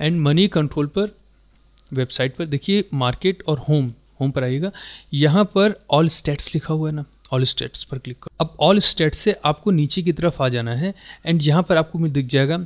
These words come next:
हाई, अ, हाईएस्ट ओपन इंटरेस्ट, लोवेस्ट ओपन इंटरेस्ट, increase in open interest, decrease in open interest, ये सब कुछ है। आज का जो स्टॉक सिलेक्शन, अ, सिलेक्शन था हमने,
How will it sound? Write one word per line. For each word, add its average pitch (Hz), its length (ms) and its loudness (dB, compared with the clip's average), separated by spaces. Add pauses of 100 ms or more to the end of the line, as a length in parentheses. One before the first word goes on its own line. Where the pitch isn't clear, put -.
(140)
हाई, 147 600 0
अ, 123 240 -2
हाईएस्ट 135 440 0
ओपन 123 180 -6
इंटरेस्ट, 123 460 -4
लोवेस्ट 117 360 -8
ओपन 127 160 -12
इंटरेस्ट, 123 460 -10 (120)
increase 131 440 0
in 123 120 -2
open 123 160 -8
interest, 120 640 -6
decrease 113 340 -8
in 110 40 -8
open 113 320 -10
interest, 113 240 -12 (120)
ये 123 140 -6
सब 123 160 -10
कुछ 131 200 -8
है। 185 100 -6 (460)
आज 143 240 2
का 160 100 0
जो 143 120 0
स्टॉक 131 260 -4
सिलेक्शन, - 380 -6
अ, 123 200 -4
सिलेक्शन 123 420 -2
था 123 120 -8
हमने, 135 240 0